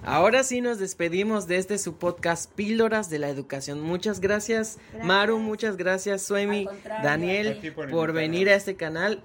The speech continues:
Speaker 1: y llenarnos de esta fantástica información acerca de las herramientas en la educación, ¿verdad? Les esperamos el día de mañana a las ocho en punto, y muchísimas gracias por escuchar este su canal, ¿verdad?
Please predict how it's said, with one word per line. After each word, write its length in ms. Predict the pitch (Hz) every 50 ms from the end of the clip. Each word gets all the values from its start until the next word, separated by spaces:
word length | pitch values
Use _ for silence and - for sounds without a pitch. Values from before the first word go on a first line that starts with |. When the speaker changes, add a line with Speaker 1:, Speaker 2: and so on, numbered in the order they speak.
| -
Speaker 1:
y 160 | - 165 165
llenarnos 560 | 147 160 160 156 165 175 180 185 190 196 190 160
de 80 | 165
esta 260 | 170 165 - 185 170 165
fantástica 840 | - - 147 143 143 139 - - 180 185 185 - 190 190 185 170
información 680 | 156 147 - 147 143 143 143 143 139 - 175 185 185
acerca 540 | 175 165 160 - 151 143 143 139 - 147 139
de 100 | 135 131
las 320 | 127 131 135 131 - - -
herramientas 840 | - 139 139 131 139 139 139 139 143 151 156 160 160 - 170 165 -
en 140 | 156 139 135
la 80 | 135 131
educación, 680 | 123 131 127 127 - 127 127 - 139 135 135 135 127
¿verdad? 420 | 127 127 127 135 156 180 214 220 - - - - - - - - - - -
Les 320 | 170 185 202 214 214 247
esperamos 720 | 233 220 - - 240 233 233 233 233 240 240 247 226 - - - - - - - - -
el 240 | - 151 156 156 156
día 280 | 160 196 208 214 208 208
de 120 | 202 190
mañana 500 | 175 160 151 147 147 151 170 190 196 202
a 40 | 196
las 240 | 170 156 147 - -
ocho 300 | - 160 180 175 - 202
en 120 | 180 185 185
punto, 440 | - 180 185 190 196 196 - 214
y 120 | 208 180 165
muchísimas 880 | 170 170 170 175 175 175 - 240 240 226 - 262 262 254 247 240 220
gracias 360 | 208 202 214 214 214 226 214
por 200 | - 185 175 160
escuchar 640 | 156 156 - - 147 143 - - 165 165 165 160 -
este 420 | - - 151 151 147 - - 147 139
su 220 | 139 - 131 120
canal, 400 | - 131 123 123 120 113 117 120
¿verdad? 480 | 117 120 120 120 127 151 180 208 214